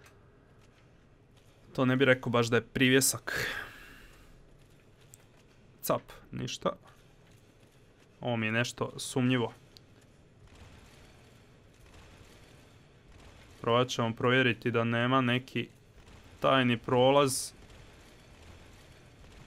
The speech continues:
Ali nema, dobro. Ne znam čemu onda ova prostorija, mora biti neki klinac. Ajde, dobro. Recimo da stvarno nema. Ako dropam dolje tu,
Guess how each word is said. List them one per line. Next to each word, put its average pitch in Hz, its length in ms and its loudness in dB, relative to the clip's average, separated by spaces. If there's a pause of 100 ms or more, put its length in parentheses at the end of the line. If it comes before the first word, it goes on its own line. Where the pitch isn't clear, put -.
(220)
Ali 110 260 -4
nema, 107 420 2
dobro. 117 400 0 (240)
Ne 123 180 0
znam 117 200 0
čemu 139 320 6
onda 127 160 6
ova 127 180 8
prostorija, 120 540 0
mora 117 220 2
biti 107 200 -6
neki - 240 -10
klinac. - 500 -8 (2750)
Ajde, 110 200 4
dobro. 107 220 -2 (1900)
Recimo 113 460 0
da 110 100 0
stvarno 120 420 -2
nema. 113 400 -2 (560)
Ako - 280 -8
dropam 131 580 2
dolje 123 320 2
tu, - 380 -4